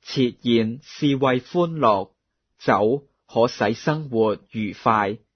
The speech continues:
錢能應付一切。在床榻上，不要詛咒君王；在臥室內，不要咒罵長官。因為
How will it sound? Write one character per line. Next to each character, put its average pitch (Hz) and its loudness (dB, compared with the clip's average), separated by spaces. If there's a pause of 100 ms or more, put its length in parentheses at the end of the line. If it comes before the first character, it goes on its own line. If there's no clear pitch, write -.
(340)
錢 127 -2 (200)
能 120 0
應 127 0
付 117 -2
一 113 -6
切。 120 -4 (760)
在 110 2
床 - -6
榻 110 -6
上， 104 -2 (500)
不 151 0
要 135 0 (400)
詛 120 0
咒 120 0
君 151 -2
王； 95 -2 (600)
在 151 4
臥 139 2
室 180 -6
內， 110 0 (320)
不 156 2 (240)
要 107 0
咒 120 -2
罵 107 -6
長 113 -6
官。 131 -2 (760)
因 127 -2
為 107 0